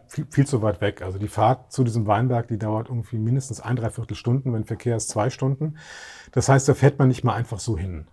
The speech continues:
Also man muss sagen, „Okay, wir fahren heute früh los, wir arbeiten den ganzen Tag“, und dann musst du eine Gruppe von fünf Leuten zusammenkriegen, die an dem einen Tag dahin fährt.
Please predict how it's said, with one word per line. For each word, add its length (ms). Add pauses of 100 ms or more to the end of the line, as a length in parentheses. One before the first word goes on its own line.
(120)
Also 200
man 80
muss 160
sagen, 240
„Okay, 240
wir 100
fahren 220
heute 200
früh 200
los, 260
wir 120
arbeiten 340
den 60
ganzen 280
Tag“, 340
und 100
dann 120
musst 180
du 40
eine 100
Gruppe 240
von 200
fünf 280
Leuten 220
zusammenkriegen, 720
die 120
an 100
dem 180
einen 220
Tag 220
dahin 260
fährt. 260